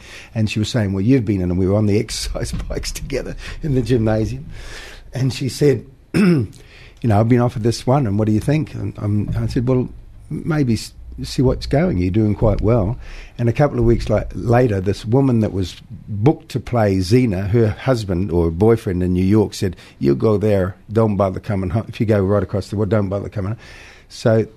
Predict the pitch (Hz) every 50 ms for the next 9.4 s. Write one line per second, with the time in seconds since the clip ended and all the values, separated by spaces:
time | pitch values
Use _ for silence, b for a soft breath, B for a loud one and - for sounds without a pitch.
0 | - - - - - - 135 117 - 147 123 107 113 127 139 110 90 - - -
1 | - 107 107 110 107 127 127 - - - 147 147 156 185 202 214 190 196 185 165
2 | 143 - - - - - - - - - - 117 101 - 101 110 - - - -
3 | 110 98 95 85 87 95 92 87 87 87 87 85 82 92 90 87 - - 107 -
4 | - - 135 120 120 117 110 104 - - 117 104 - 113 92 95 110 117 127 -
5 | 113 127 139 107 98 95 120 135 156 - - - - 90 90 113 143 b b b
6 | b b b b 113 113 120 117 117 113 104 123 131 127 - - 123 - - 110
7 | 110 101 98 104 120 117 120 110 104 120 107 101 98 107 127 131 101 92 117 143
8 | - B B B B B B B B B B B - 110 104 131 131 - - -
9 | 113 101 104 110 117 - -